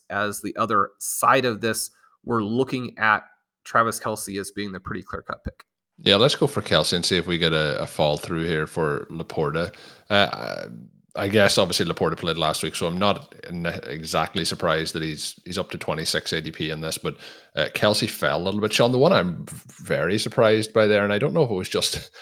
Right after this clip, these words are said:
Speaker 2: <laughs> the, the team picking out of the sixth spot trying to get back at us for, for taking, uh, Rashee Rice, who maybe he wanted to come back,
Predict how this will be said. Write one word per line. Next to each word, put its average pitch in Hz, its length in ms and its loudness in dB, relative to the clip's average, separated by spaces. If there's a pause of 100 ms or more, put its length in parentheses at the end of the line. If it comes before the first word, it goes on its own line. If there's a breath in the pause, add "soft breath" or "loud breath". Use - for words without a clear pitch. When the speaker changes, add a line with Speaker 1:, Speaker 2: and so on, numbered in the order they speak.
(120)
Speaker 2:
<laughs> - 220 -18
the, 87 220 -2
the 85 120 -6
team 90 320 -4
picking 92 280 -4
out 87 100 -2
of 82 60 -8
the 80 60 -6
sixth - 240 -6
spot - 240 -6
trying 87 160 -4
to 82 60 -8
get 80 180 -12
back - 240 -6
at 95 80 0
us 87 180 -2
for, 78 380 -6 (500)
for 87 140 -2
taking, 82 540 -2 (160)
uh, 76 280 -6 (140)
Rashee 85 380 -4
Rice, 82 240 -2
who 98 80 -6
maybe 80 240 -6
he 80 120 -6
wanted 85 300 -6
to 85 60 -12
come 87 200 -8
back, 85 220 -2